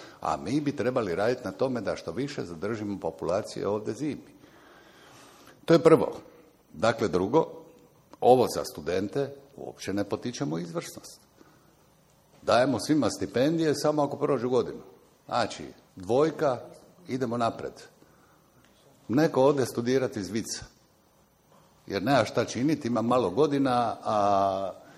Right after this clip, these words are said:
ne stoji mu se doma i ne radi mu se. Roditelji mu mogu omogućiti gore stan i financiranje hrane, a mi ćemo na to dodati još malo gradskih novaca koji bi mogli upotrijebiti možda u neke druge svrhe.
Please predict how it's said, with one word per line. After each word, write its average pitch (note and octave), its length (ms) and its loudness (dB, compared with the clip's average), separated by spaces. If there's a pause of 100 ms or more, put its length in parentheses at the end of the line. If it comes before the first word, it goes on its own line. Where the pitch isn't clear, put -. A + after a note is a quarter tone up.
(320)
ne A2+ 420 0
stoji C3+ 260 6
mu B2+ 160 4
se A#2 120 0
doma B2+ 320 2
i A2 40 -2
ne A2 140 0
radi F#2 340 2
mu - 80 -10
se. - 220 -12 (140)
Roditelji A#2 560 6
mu G2 100 -4
mogu A2+ 320 0
omogućiti F#2 500 -4
gore F#2+ 240 2
stan F#2 380 4
i D#2+ 220 -8
financiranje F2+ 680 -4
hrane, F3 320 0
a F3 60 2
mi F3 140 -2
ćemo D3 240 -2
na D#3 100 2
to D3 140 -4
dodati D3 500 0
još C#3+ 260 0
malo C#3+ 240 4
gradskih A2+ 540 -2
novaca C#3+ 440 0
koji C3 240 -2
bi A2 100 -4
mogli A#2 280 -2
upotrijebiti A#2+ 600 -4
možda C#3+ 200 2
u D3+ 60 0
neke D#3+ 220 -2
druge E3 260 0
svrhe. - 320 -12